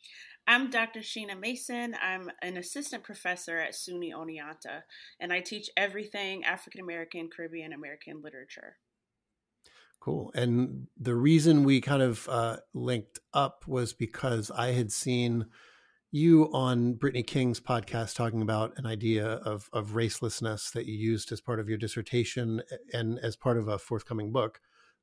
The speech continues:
Speaker 2: that, that you're writing. Um, and then I kind of I guess I responded to some comments on the YouTube section, and I mentioned this author named George Schuyler. It's like, "I wonder if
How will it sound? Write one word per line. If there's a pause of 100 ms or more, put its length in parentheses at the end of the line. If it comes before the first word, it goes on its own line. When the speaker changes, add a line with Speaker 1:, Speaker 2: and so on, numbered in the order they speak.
Speaker 2:
that,
that
you're
writing. (640)
Um, (160)
and
then
I
kind
of (560)
I
guess
I
responded
to
some
comments
on
the
YouTube
section,
and
I
mentioned
this
author (400)
named
George
Schuyler.
It's
like,
"I
wonder
if